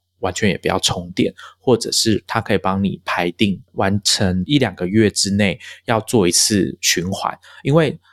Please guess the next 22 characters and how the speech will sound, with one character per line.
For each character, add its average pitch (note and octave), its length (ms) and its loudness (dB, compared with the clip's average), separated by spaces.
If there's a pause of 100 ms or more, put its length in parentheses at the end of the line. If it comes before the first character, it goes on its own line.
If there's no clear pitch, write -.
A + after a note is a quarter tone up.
(140)
我 G#2 120 2
们 G2+ 100 0
的 A2 80 4
电 B2+ 220 2
脑 - 140 -8
作 C3 160 4
业 C3 40 6
系 - 140 2
统 F2 160 -4
它 A#2+ 140 -2
有 G2+ 80 -4
一 - 40 -8
套 A2 160 0
程 F#2+ 240 -2
式 A2 200 0
去 - 160 -2
做 G#2 260 2
电 G2 180 0
池 - 140 -2
的 - 80 -4
管 - 300 -2
理， - 120 -10